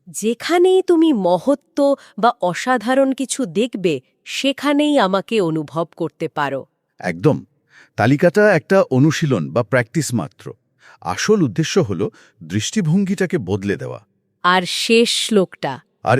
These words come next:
Speaker 2: এই অধ্যায়ের শেষ শ্লোক, বেয়াল্লিশ নম্বর শ্লোকটি,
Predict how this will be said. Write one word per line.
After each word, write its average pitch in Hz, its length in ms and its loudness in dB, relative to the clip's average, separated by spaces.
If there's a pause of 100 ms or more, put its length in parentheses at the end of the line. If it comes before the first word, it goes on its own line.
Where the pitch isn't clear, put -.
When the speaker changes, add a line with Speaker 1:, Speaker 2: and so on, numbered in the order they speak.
Speaker 2:
এই 165 220 2
অধ্যায়ের 160 460 2
শেষ 170 360 0
শ্লোক, 104 380 -4 (120)
বেয়াল্লিশ 127 540 0
নম্বর 117 200 -2
শ্লোকটি, - 500 -6